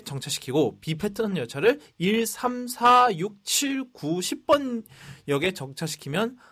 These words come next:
출발점에서 종점까지 세 개 역을 건너뛰는 급행화 효과를 얻을 수 있습니다. 공동, 그리고 공동, 공동 정차역인 일, 사, 칠, 십 번째 역을 활용해서 시-, 십 번 역에서는 환승도 할 수 있습니다. 그러니까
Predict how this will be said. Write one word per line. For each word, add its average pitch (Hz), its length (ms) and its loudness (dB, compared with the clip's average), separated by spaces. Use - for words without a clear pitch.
출발점에서 240 600 2
종점까지 160 520 -2
세 262 160 -6
개 302 120 -2
역을 233 200 6
건너뛰는 165 540 -4
급행화 190 400 -2
효과를 185 320 0
얻을 120 160 -4
수 - 100 -14
있습니다. 95 500 -14
공동, 185 320 0
그리고 180 240 2
공동, 208 400 2
공동 202 360 0
정차역인 190 640 0
일, 165 220 2
사, 226 180 2
칠, 262 240 -2
십 254 220 -8
번째 269 300 2
역을 180 260 4
활용해서 196 480 0
시-, - 200 -12
십 240 220 -10
번 247 180 4
역에서는 143 320 -2
환승도 240 380 -2
할 190 60 0
수 185 100 -8
있습니다. 98 340 -10
그러니까 349 260 0